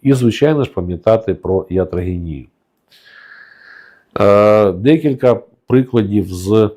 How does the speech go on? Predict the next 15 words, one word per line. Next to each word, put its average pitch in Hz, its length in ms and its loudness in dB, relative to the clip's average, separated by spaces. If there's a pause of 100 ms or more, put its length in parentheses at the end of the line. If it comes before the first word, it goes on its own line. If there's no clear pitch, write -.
(1160)
е, 101 220 2 (180)
з 87 100 -12
мого 104 440 2 (260)
досвіду. 98 840 -2
Е, 92 460 0
пацієнтка, 117 580 0
тридцять 104 380 -2
шість - 340 -6
років, 131 420 0 (480)
е, 98 440 2
сидяча 107 540 -2
офісна 95 460 -2
робота, 131 480 0
діагностована 98 840 -2
сколіоз, 117 580 -2